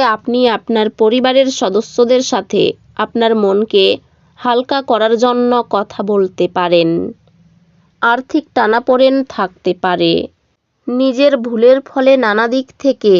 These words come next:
অপযশ হতে পারে। বাড়তি ব্যবসার কথা না ভাবাই শ্রেয়। রাস্তার লোকের সঙ্গে হঠাৎ বিবাদ বাধতে পারে। মামলা মকদ্দমা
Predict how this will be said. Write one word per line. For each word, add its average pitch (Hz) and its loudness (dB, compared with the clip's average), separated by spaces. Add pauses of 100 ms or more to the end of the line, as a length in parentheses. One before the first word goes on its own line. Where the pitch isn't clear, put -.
(260)
অপযশ 240 0 (140)
হতে 190 -2 (120)
পারে। 175 0 (840)
বাড়তি 240 -2
ব্যবসার 247 0
কথা 262 -2
না 208 0
ভাবাই 214 -2
শ্রেয়। 185 -2 (920)
রাস্তার 247 -2
লোকের 254 2
সঙ্গে 254 0
হঠাৎ 208 -2 (600)
বিবাদ 254 0 (180)
বাধতে 190 -2 (120)
পারে। 180 0 (840)
মামলা 240 0
মকদ্দমা 247 0